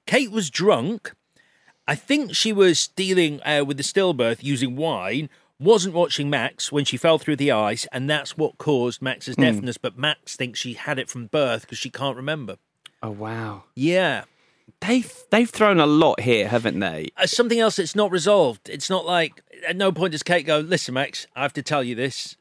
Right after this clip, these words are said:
Speaker 2: Mm.
Speaker 1: It's kind of my fault." Which you sort of, like, if you're building in the idea
Speaker 2: Mm.
Speaker 1: that they've lied to their kid for this long, you're sort of also building in the idea that, well, maybe the truth must out.
Speaker 2: Wow, it's complicated, isn't it?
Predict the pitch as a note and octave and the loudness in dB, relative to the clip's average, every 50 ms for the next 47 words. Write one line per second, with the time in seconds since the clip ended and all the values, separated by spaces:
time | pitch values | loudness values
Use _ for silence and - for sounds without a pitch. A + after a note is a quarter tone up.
0 | _ - B2+ A#2+ A2+ A2+ G#2+ G#2+ - - D3 C#3 C3+ C3 C3+ C3 B2 - - D#3+ | _ -4 -2 0 0 -2 -2 -4 -4 -2 -2 -2 0 0 -2 -2 -4 -2 0 0
1 | D3+ A#2+ - _ F#3 E3+ E3 - - F3+ D#3+ - A#3+ A3+ D#3+ E3 D#3 F#3 F3 C#3 | 0 0 0 _ -6 -6 -4 -2 -2 -2 -2 0 0 0 0 -2 -2 -4 -4 -4
2 | E3 - - E3+ C3+ - A3 A3+ A3+ A3 G3 G3 E3+ F3+ G3+ G3+ D#3 B2+ A#2 A#2+ | -6 -4 -2 -4 2 4 6 6 6 6 6 4 4 4 4 4 2 0 -4 -8
3 | - - C#3 C#3+ C#3+ D3 D3+ - D#3+ D#3 D3 C#3+ C#3+ C3+ D3 C#3 C3 D3+ D#3+ D#3 | -6 -4 0 2 2 4 4 4 4 2 2 2 0 0 -2 0 0 0 2 2
4 | E3 F3 F#3+ G3 F3+ D3 - - E3 D#3+ D3 D3+ D3+ D#3 D#3 D3 C#3+ C#3 B2+ - | 2 2 0 0 -2 -4 -4 -2 0 0 2 0 -2 -2 -2 0 0 0 -2 -6
5 | - - F3 F#3 F3 C3+ A#2 - - A#2+ C#3 C#3+ - - D3 E3 F3+ F3 C3+ A#2 | -6 -2 0 2 2 2 0 -2 -4 -4 -4 -4 -4 -2 -2 0 0 0 0 -2
6 | A2+ A#2+ B2 - - G3+ D#3+ D3 D3+ F3 F#3 E3 - D#3 C3+ A#2 F3 E3 D3+ C3+ | -4 -8 -8 -4 -2 -2 -2 0 -2 -2 -2 -2 -2 -4 -4 -4 -2 -2 -2 -2
7 | C#3+ C#3+ D3+ D3 C3+ C3+ C3+ C#3 C3+ C3 A#2 D3+ D3 C3 C3 C3 B2+ - _ _ | -2 -2 -4 -4 -2 -4 -2 -2 -2 -2 -2 -2 -2 0 0 -2 -4 -6 _ _
8 | _ _ - D3 C#3 C#3+ D#3+ E3 E3+ D3+ D3+ D3 C#3+ C#3+ - - - E3 D3+ C3 | _ _ -8 -6 -2 0 0 0 2 0 -2 -2 -4 -4 -4 -2 0 0 0 0
9 | - C3+ C3 C3+ B2 - - D3+ D#3+ C3 G2 - _ - - - - _ _ _ | -2 -6 -8 -8 -6 -4 -2 -2 -2 -2 -4 -8 _ -16 -18 -18 -18 _ _ _
10 | _ _ _ _ _ _ _ _ _ _ _ _ _ - - - A#2 - - - | _ _ _ _ _ _ _ _ _ _ _ _ _ -14 -12 -12 -12 -12 -14 -12
11 | - - A#2+ G2 A2 G#2 - - G#2 G2+ D#2 F#2+ B2+ B2 B2 B2 A2 G2 F2+ - | -8 -8 -6 -6 -6 -8 -6 -6 -6 -4 -4 -4 -4 -2 0 0 0 0 0 -2